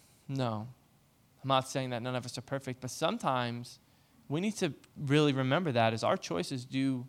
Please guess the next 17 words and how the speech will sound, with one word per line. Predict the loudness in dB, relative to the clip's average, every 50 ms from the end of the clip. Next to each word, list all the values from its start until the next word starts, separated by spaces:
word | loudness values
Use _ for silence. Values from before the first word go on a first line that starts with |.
| -14 _ -2
represent | 0 0 2 2 0 2 2 4 4 4 2 0 -4 -14 _ _ _ _ _ _ _
the | 2 4
one | 6 6 6 6 6
that | 4 6
we | 6 6
worship | 6 6 6 6 6 4 0 -2 -2
and | -2 0 2
serve, | 4 6 6 6 6 6
right? | 6 6 6
We're | 6 6 6
advocates | 6 8 8 8 8 4 2 0 -2 -2 0
for | 0 -2 -2
Jesus, | -2 -2 -2 0 0 0 2 2 0 0 0 -2
and, | -2 -2 -2 -2 -4 -8 -14 -16 -18 -6 _ 0
and | 0 0
people | -2 -2 -2 0 0 2 2 2 2
need, | 4 2 2 2 2 2 0 -2